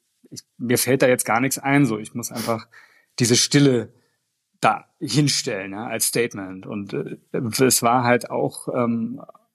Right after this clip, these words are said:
aus der Vergangenheit so, dass ich immer gesagt hab bei Vorträgen, dass, ja klar, ich, ich designe Sounds, aber wenn's drauf ankommt, dann ist die Stille halt das, was man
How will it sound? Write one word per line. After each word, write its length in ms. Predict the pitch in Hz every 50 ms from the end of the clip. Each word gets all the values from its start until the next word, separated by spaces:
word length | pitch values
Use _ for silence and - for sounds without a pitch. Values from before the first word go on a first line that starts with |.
| _ _ _ -
aus 300 | - - - 151 135 -
der 100 | 139 120
Vergangenheit 580 | - 120 107 113 131 165 180 156 147 143 127
so, 380 | - 139 135 135 135 135 135 - - - _ _ _ _ _ _ _ -
dass 420 | - 113 104 - - - - - - _ _ _ _ _ _ _ _ _ _ _ _ _ _ _
ich 140 | - 135 -
immer 200 | 147 143 147 135
gesagt 340 | 127 120 120 131 - - -
hab 420 | 127 113 - _ _ _ _ _
bei 140 | - 117 107
Vorträgen, 880 | - - 123 131 139 - - - 131 131 127 127 123 123 120 120 123 - _ _ -
dass, 400 | - 113 107 - - - - - _ _ -
ja 220 | 127 131 139 120
klar, 420 | 107 - 143 143 135 107 90 - _ _
ich, 260 | - 110 - - - _ _ _
ich 200 | - - - -
designe 380 | 120 110 101 104 107 131 147
Sounds, 640 | 139 - - 107 107 127 147 165 165 - - - _ _ _ _ _ _
aber 380 | - 104 104 104 107 104 101
wenn's 180 | 98 107 107 -
drauf 200 | - 113 104 -
ankommt, 540 | 107 110 127 143 - - 127 120 113 113 -
dann 260 | 101 104 107 110 113
ist 180 | 113 - - -
die 80 | 110
Stille 340 | - - - 113 113 107 95
halt 280 | 98 101 101 101 - -
das, 280 | - - - - - -
was 180 | 104 101 - -
man 300 | 104 101 101 101 101